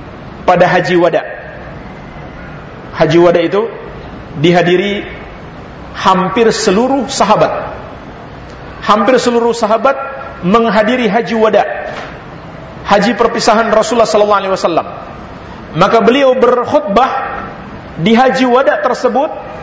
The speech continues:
beliau berpesan wasiat-wasiat yang paling penting. Maka di antara yang beliau wasiatkan itu adalah, "Fattaqullaha fi nisaikum, fa innakum akhadtu-, akhadtumuhunna bi amanillah,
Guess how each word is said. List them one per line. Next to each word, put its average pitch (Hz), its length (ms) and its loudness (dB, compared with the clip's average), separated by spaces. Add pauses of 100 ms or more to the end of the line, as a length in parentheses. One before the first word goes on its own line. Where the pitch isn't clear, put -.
(720)
beliau 269 360 4
berpesan 269 720 0
wasiat-wasiat 285 800 2
yang 247 240 0
paling 294 240 2
penting. 214 400 2 (1200)
Maka 185 280 4 (600)
di 180 160 4
antara 196 320 6
yang 190 240 0
beliau 190 240 2
wasiatkan 185 480 -2
itu 180 240 0
adalah, 175 240 4 (1120)
"Fattaqullaha 190 1400 2
fi 185 160 0
nisaikum, 180 720 2 (1120)
fa - 240 2
innakum 208 560 2
akhadtu-, 202 920 2
akhadtumuhunna 202 1000 2
bi 196 160 0
amanillah, 196 560 2